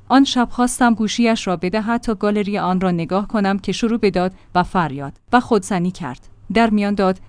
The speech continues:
و فریاد او، این بار شال و جورابی آوردم و جلوی دهانش گرفتم تا همسایه‌ها متوجه دعوای ما نشوند. من وکالت در طلاق داشتم و اگر نمی‌خواستم با شوهرم زندگی کنم،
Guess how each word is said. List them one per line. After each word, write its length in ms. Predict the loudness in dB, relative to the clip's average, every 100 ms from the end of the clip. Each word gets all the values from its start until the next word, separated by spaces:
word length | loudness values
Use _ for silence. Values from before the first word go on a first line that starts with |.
| -2
و 100 | -2
فریاد 440 | 0 -2 0 -2 -4
او، 380 | -4 0 0 -2 -14 -4
این 180 | 6 8
بار 160 | 8 2
شال 280 | 2 0 2
و 100 | 0
جورابی 440 | 0 -2 0 -2
آوردم 520 | -4 -4 -4 0 -2 -2 -2
و 80 | 0
جلوی 400 | 2 2 2 2
دهانش 500 | 0 -2 -2 -4 -4
گرفتم 460 | -4 -2 0 0
تا 160 | 0 -2
همسایه‌ها 680 | 2 2 2 0 0 0 2
متوجه 640 | 2 0 -2 0 0 0
دعوای 420 | 0 0 0 0 0
ما 160 | 0
نشوند. 640 | -2 -4 -6 -8 -10 -12 -20 -2 4
من 260 | 4 6
وکالت 400 | 2 2 2 2
در 140 | 0 -2
طلاق 420 | -2 -2 -2 -2
داشتم 400 | -4 -2 0 0 2
و 120 | 2
اگر 280 | 2 0 4
نمی‌خواستم 680 | 6 6 4 0 2 2 2
با 100 | 0
شوهرم 460 | -2 -2 0 0
زندگی 440 | 0 -2 -2 -6 -8
کنم، 320 | -6 -6